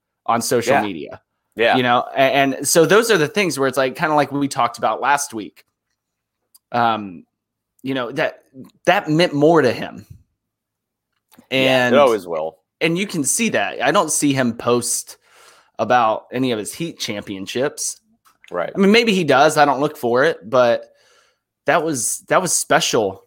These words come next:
Speaker 1: to him. That was different to him. And I mean,
Speaker 2: Yeah.
Speaker 1: listening to his interview on the court afterwards,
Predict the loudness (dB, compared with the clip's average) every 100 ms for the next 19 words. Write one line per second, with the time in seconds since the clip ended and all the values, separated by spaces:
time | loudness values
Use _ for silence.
0 | -10 -8 -8 -8 -8 -8 -10 -4 -4 -2
1 | -8 -8 -10 -10 -12 -16 -8 -6 -4 2
2 | 4 4 4 2 2 0 0 2 2 2
3 | 2 2 2 2 -2 0 0 0 0 0
4 | 0 -4 -4 -10 -12 -12